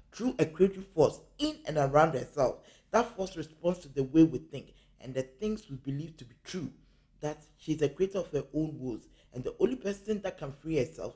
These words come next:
is herself. She must be, begin to see her mother-in-law as a fellow God,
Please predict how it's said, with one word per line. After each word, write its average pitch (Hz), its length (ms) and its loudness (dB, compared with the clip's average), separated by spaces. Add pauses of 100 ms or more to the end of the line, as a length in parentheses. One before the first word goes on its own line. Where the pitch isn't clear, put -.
is 262 140 -12
herself. 254 500 6 (440)
She 165 160 -8
must 151 260 0
be, 156 240 -12 (260)
begin 196 300 -6
to 220 100 -10
see 202 220 -8
her 180 140 2
mother-in-law 147 680 0
as 196 180 -10
a 139 60 -4
fellow 170 400 0
God, 131 280 6